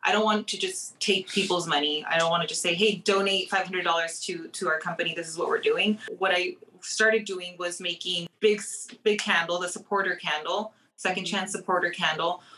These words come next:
Speaker 1: where you buy this candle and we are able to gift the Second Chance candle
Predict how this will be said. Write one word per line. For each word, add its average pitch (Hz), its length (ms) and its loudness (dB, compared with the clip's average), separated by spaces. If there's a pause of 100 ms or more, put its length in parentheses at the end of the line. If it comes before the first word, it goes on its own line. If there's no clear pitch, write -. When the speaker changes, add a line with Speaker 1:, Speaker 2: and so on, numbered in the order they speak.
(240)
Speaker 1:
where 175 280 4
you 202 300 2
buy 190 240 4
this 185 220 0
candle 190 680 0 (160)
and 190 260 2
we 196 140 6
are 190 160 4
able 185 540 -4
to 180 400 0 (140)
gift - 600 0 (160)
the 190 80 -8
Second 190 300 0
Chance 175 260 2
candle 175 560 0